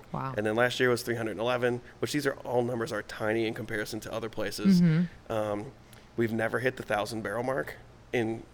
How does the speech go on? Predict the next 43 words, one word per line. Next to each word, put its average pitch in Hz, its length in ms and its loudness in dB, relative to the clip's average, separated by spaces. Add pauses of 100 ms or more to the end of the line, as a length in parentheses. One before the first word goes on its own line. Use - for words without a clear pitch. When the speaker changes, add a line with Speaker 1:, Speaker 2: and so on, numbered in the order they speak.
(160)
Speaker 2:
in 110 180 0
total 123 380 0
sales. 170 420 4
Speaker 1:
Mm-hmm. 175 320 6
Speaker 2:
Our 139 80 4
bar 190 220 4
always 120 180 2
does 110 220 -2
about 101 240 -8
five 101 180 -4
hundred 107 200 -6
barrels 95 240 -6
a 92 40 -8
year. 87 320 -6
Speaker 1:
Okay. 170 300 4 (420)
Speaker 2:
So 95 380 -2 (480)
we're 117 80 0
hoping 117 220 -2
to 113 40 2
hit 110 80 0
the 117 60 -12
thousand 104 320 -2
barrel 104 160 -2
mark 98 260 -4
this 110 220 -4
year, 110 260 0 (140)
which - 180 -6
would 107 100 -4
be 101 120 -4
a 104 40 -4
big 107 160 -6
accomplishment. 104 680 -4 (600)
Like, 127 160 4
in 131 120 2
comparison, 113 580 2
last 110 240 -2
year, 107 80 -2
Four - 200 -4
Hands 95 180 -4
did - 160 -8
twenty-eight 98 340 -4
thousand 95 300 -6
barrels. 107 400 -6